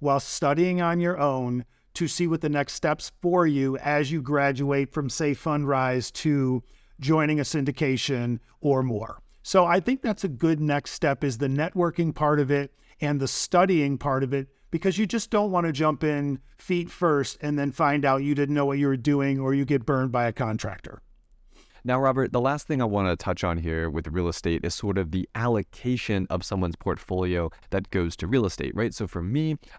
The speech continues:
Speaker 2: I'm sort of in this, like, sixty or seventy percent in stocks, and now this ten or twenty percent or so in real estate. And we'll get to the last one here of alternative assets that make up the other ten or twenty percent, but that's kinda where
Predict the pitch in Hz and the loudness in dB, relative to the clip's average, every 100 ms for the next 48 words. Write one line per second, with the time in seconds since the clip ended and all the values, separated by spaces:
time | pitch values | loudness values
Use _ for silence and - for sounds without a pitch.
0 | - 160 170 165 147 127 120 107 104 95 | -8 -6 -4 -2 0 0 -2 -2 -2 -2
1 | - - 143 - - 131 127 110 - 104 | -4 -8 -6 -6 -4 0 0 0 -2 0
2 | 104 - 95 - 95 90 - 80 101 165 | 0 -2 -4 -2 -2 -2 -2 0 0 -4
3 | - - - _ - 113 110 107 104 - | -12 -16 -20 _ -6 -2 0 0 -2 -6
4 | - 131 123 117 - 107 110 98 92 98 | -6 -2 0 -2 -2 -2 -2 -2 -2 -2
5 | 90 - 92 90 80 _ - 90 85 98 | -2 -2 0 0 -2 _ -8 -4 0 0
6 | 113 - 143 - 123 139 139 113 95 95 | 0 0 -2 -2 -2 -2 -2 0 0 0
7 | 98 90 92 90 - 87 - 85 - 87 | -2 -2 0 -2 -2 -4 -4 -6 -4 -4
8 | 80 85 85 - 82 85 85 85 82 92 | -2 -2 -2 -2 -4 -2 -4 -4 -4 -2
9 | 85 80 - 87 - 87 82 80 - 110 | -2 -4 -4 -4 -4 -6 -6 -6 -4 -2
10 | - - - 117 151 - 170 120 | -4 -12 -4 -2 -2 -2 -2 -2